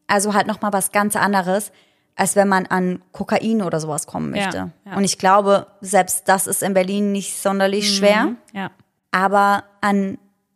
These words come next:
Speaker 1: G ranzukommen, ist halt super, super leicht.
Speaker 2: Ja, ja.
Speaker 1: Drugcom punkt de, ein Projekt der Bundeszentrale für gesundheitliche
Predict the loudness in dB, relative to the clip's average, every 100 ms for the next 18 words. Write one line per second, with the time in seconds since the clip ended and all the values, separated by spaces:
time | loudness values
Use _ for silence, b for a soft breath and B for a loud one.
0 | _ -6 -2 0 2 0 0 -2 -2 -2
1 | -2 -6 _ _ -6 -4 -2 -2 -2 -6
2 | _ _ _ _ -4 -4 0 -2 -2 -10
3 | -10 -8 -6 -4 -6 -10 -14 -16 _ _
4 | _ _ -4 0 0 0 0 0 -2 -6
5 | -6 -4 -6 -6 -4 -2 -4 b b _
6 | -2 -2 0 2 2 2 0 2 2 2
7 | 0 -4 0 0 2 -2 -6 -4 -4 -2
8 | -2 -4 -8